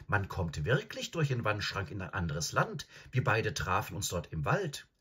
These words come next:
Los, Edmund, erzähl es ihnen." "Was soll das heißen, Ed?", fragte Peter. Und jetzt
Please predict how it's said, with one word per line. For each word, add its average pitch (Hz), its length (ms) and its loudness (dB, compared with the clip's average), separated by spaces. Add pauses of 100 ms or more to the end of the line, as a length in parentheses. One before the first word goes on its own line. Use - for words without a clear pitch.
Los, 247 280 2
Edmund, 131 500 0 (160)
erzähl 226 360 0
es 175 180 -2
ihnen." 110 400 -4 (1000)
"Was 80 300 0
soll 82 220 2
das 110 420 2
heißen, 92 540 0
Ed?", - 340 -2 (360)
fragte - 340 -2
Peter. - 500 -6 (760)
Und 78 400 0
jetzt - 800 -2